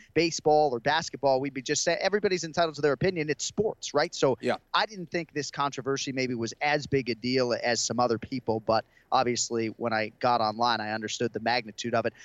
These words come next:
Speaker 1: The last elbow thrown by Jeremy Stephens. For me, Kenny, not unlike Francis Ngannou's last shot against Alistair Overeem, I just think this is something that the sport could do without.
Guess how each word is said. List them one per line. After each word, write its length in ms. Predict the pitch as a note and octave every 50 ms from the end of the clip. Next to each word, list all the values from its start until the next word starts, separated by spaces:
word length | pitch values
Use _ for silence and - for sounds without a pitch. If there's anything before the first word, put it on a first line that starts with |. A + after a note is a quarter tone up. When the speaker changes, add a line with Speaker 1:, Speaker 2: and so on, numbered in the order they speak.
| - -
Speaker 1:
The 100 | F3+ F3+
last 380 | F3 G#3+ A#3+ B3 G#3 - -
elbow 240 | G3 F#3 E3 D#3+ C#3+
thrown 260 | C3+ - D3 C#3+ C3+
by 160 | B2 B2 A#2 A2+
Jeremy 380 | - C3 B2 A#2 A2+ A2+ A2
Stephens. 440 | - - - C3 A#2+ G#2 G#2 G#2+ -
For 140 | - - C3+
me, 160 | D#3 F#3+ G3+
Kenny, 400 | - - F#3 E3+ E3 E3+ D#3+ C#3+ - - - - -
not 240 | C#3+ D#3+ F3+ F#3 F3+
unlike 340 | F3+ E3+ E3 D#3 D#3 D3+
Francis 380 | - - D#3 D3+ D3+ - C#3 -
Ngannou's 500 | C#3+ C3 A#2+ C#3 C#3 D3 C#3+ C3+ B2+ -
last 280 | A#2+ C3 C3+ C#3 C#3 -
shot 260 | - D3 C3+ C3+ C3
against 320 | B2 B2 A#2+ A#2 - -
Alistair 380 | B2+ B2 B2+ A#2+ - - B2+ B2
Overeem, 420 | B2 B2 A#2+ A#2 B2+ B2 B2 B2
I 80 | B2 C#3+
just 220 | C3 C3+ - -
think 160 | C3+ B2+ -
this 180 | - B2+ - -
is 80 | A#2+ -
something 360 | - C3+ B2 - C3 B2+ A2+
that 220 | A#2+ A2+ - - - _ _
the 80 | B2+ A#2+
sport 340 | - - - C#3 C3 -
could 240 | - - C#3+ C#3 A#2+
do 160 | - C#3 C#3
without. 420 | B2+ A#2+ A#2+ A2+ C3 C#3+ C#3+ C3+